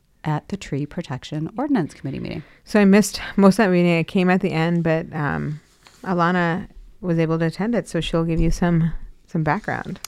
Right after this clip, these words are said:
Speaker 1: Yeah, and the, the, the hearing was televised for anyone, um, if you missed it or you are super interested.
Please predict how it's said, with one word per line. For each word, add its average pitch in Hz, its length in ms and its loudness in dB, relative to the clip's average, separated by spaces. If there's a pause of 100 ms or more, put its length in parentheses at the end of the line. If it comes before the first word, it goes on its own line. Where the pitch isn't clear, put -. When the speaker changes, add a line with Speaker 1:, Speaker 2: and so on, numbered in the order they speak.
(100)
Speaker 1:
Yeah, 233 240 6
and 220 200 4
the, 214 60 2 (100)
the, 220 280 0 (100)
the 220 160 4
hearing 349 300 0
was 254 260 4
televised 175 560 0
for 180 140 -2
anyone, 180 540 4
um, 165 220 0
if 165 140 -6
you 180 60 -2
missed 180 260 0
it 160 240 -2
or 180 380 4
you 160 160 0
are 156 100 0
super - 300 -4
interested. 156 560 -6